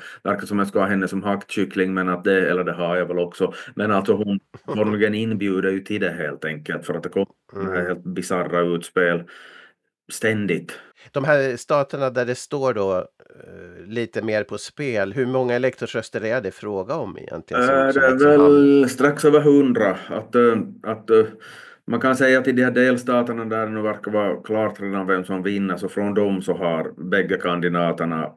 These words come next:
Speaker 1: lite över tvåhundra elektorsröster var, och det
Speaker 2: Mm.
Speaker 1: finns ju då femhundratrettioåtta totalt, och sen så var det, nu tar jag ju minne, men skulle det ha varit hundrafyra elektorsröster totalt från de här sju,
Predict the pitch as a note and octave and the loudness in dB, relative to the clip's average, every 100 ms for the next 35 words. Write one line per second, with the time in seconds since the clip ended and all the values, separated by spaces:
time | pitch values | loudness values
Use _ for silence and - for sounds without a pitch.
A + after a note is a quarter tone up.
0 | _ G#2 G2+ F#2+ F2 D#2+ - F2 E2 E2+ | _ -6 -4 -2 -2 -2 -2 0 0 -4
1 | E2 E2 D#2+ D#2 - D2+ - D2+ - D#2+ | -4 -4 -4 -4 -6 -6 -6 -6 -4 -2
2 | F#2+ G#2 G2+ G2 - - F2+ F2 F2 - | 0 2 0 -2 -10 -4 0 0 -4 -14
3 | - G2 F#2 E2+ E2 E2 F2 E2 D#2+ D2+ | -12 -8 -6 -4 -4 -2 -2 -2 -4 -8
4 | F2+ F2+ F2 E2+ - E2+ - - - - | -8 -2 -2 -2 -6 -8 -8 -20 -20 -18
5 | - G2+ F#2+ F2 E2+ F2+ F2 E2 E2+ E2+ | -6 -2 0 0 -2 -2 -2 -2 -2 0
6 | D2+ C2+ - _ _ - D#2 E2+ F2+ F2 | -2 -4 -14 _ _ -18 -8 -6 0 2
7 | E2+ E2+ E2+ F2 E2+ E2 E2 F#2 F2+ F2 | 2 0 -4 -6 -6 -6 -4 0 2 2
8 | F2 E2 - G2+ F2 F2 - F#2+ F2+ E2+ | 0 -2 -4 -4 -4 -6 -4 0 0 0
9 | E2 D#2 - D2+ E2 D#2 D2+ D#2 E2 E2 | -2 -4 -6 -8 -4 -6 -4 -6 -6 -4
10 | E2 D#2 - D#2+ D#2 E2 D#2+ - E2+ D2+ | -4 -4 -6 -8 -8 -8 -8 -4 -4 -4
11 | - | -8